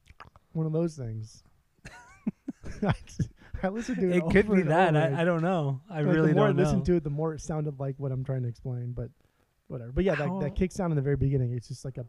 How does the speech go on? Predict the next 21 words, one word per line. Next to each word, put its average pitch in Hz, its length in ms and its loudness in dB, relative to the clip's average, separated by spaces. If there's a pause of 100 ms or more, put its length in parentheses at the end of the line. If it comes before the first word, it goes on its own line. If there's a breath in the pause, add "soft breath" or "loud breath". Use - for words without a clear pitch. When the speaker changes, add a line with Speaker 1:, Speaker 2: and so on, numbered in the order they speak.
Speaker 1:
perfect 131 580 -2
sound. 117 460 -8 (680)
Speaker 2:
Yeah, 143 320 0
it's 135 140 -6
a 156 60 -2
great 151 200 4
way 139 220 0
to, 120 300 -4 (100)
to - 120 -8
kick - 240 -6
into 131 200 -2
a 117 80 -6
song 123 280 -6
for 139 180 -12
sure. 147 460 -16 (1900)
And 170 140 2
also 180 300 2
with 160 140 0
Iron 156 340 -2
Man, 131 460 -2 (120)
the, 135 500 0